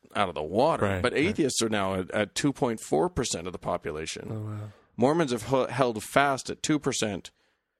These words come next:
Speaker 1: I mean, they're showing years from two thousand seven up till now.
Speaker 2: Uh-huh.
Speaker 1: Mormons have just been a solid two percent the entire time.
Speaker 2: Sure, yeah.
Speaker 1: Atheists have gone up from one point six to one point seven, one point eight, one point nine, two point two, two point four.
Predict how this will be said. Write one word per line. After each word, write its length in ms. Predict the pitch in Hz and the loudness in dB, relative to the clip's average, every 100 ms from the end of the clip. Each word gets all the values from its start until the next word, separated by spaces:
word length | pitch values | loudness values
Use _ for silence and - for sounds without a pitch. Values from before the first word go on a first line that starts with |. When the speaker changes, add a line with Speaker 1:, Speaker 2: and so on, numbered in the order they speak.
| _ _ _ _ _ - | _ _ _ _ _ 0
Speaker 1:
I 80 | 120 | 2
mean, 160 | 117 | 4
they're 100 | 120 | 2
showing 300 | 120 120 110 | 2 2 4
years 420 | 107 110 113 104 | 2 4 2 2
from 520 | - 107 98 98 92 65 | 0 0 0 -2 -4 -8
two 160 | - 117 | -2 0
thousand 400 | 113 101 98 98 | 2 0 -2 -2
seven 480 | - 117 101 87 90 _ _ _ _ - | 0 0 0 -6 -10 _ _ _ _ -2
up 220 | 104 95 | -2 0
till 180 | - 92 | -2 0
now. 500 | 104 123 90 76 - _ _ _ | 2 2 0 -2 -6 _ _ _
Speaker 2:
Uh-huh. 220 | 110 101 101 | -4 0 2
Speaker 1:
Mormons 300 | 131 131 107 | 4 2 0
have 80 | 104 | -4
just 160 | 117 | -4
been 140 | 107 98 | -2 0
a 60 | |
solid 400 | 90 - 104 98 87 | 2 2 2 0 -2
two 140 | 107 | -2
percent 380 | 101 101 107 85 | -2 -2 -2 -2
the 80 | 90 | -6
entire 360 | 85 92 76 | -4 -4 -4
time. 520 | 76 123 113 82 85 - | 0 0 2 0 -6 -8
Speaker 2:
Sure, 460 | - - 95 92 110 | -6 -2 -2 -4 -10
yeah. 280 | 123 95 90 101 | -6 -4 -4 -4
Speaker 1:
Atheists 840 | 113 120 127 110 98 - - - - _ | 0 0 0 -2 -2 -4 -6 -8 -12 _
have 180 | 104 104 | -4 0
gone 220 | 107 110 | 2 4
up 200 | 135 - | 2 0
from 140 | 110 110 | -2 0
one 180 | 113 | 0
point 240 | 110 120 107 | 0 -2 0
six 300 | - 127 - | 0 0 0
to 80 | 110 | 0
one 180 | 107 104 | 0 0
point 200 | 104 98 | -2 0
seven, 300 | 107 104 123 | 0 2 2
one 140 | 110 | 0
point 180 | 104 104 | -2 -2
eight, 160 | 107 123 | 0 0
one 160 | 110 | -2
point 220 | 107 101 95 | -2 -2 0
nine, 280 | 107 120 | 0 0
two 200 | 127 135 | 0 -2
point 320 | 110 110 107 - | 0 0 0 0
two, 340 | 127 120 135 | 0 2 0
two 180 | - 127 | -2 -2
point 280 | 123 113 85 | -2 -4 -6
four. 520 | - 113 107 143 | -2 0 2 -2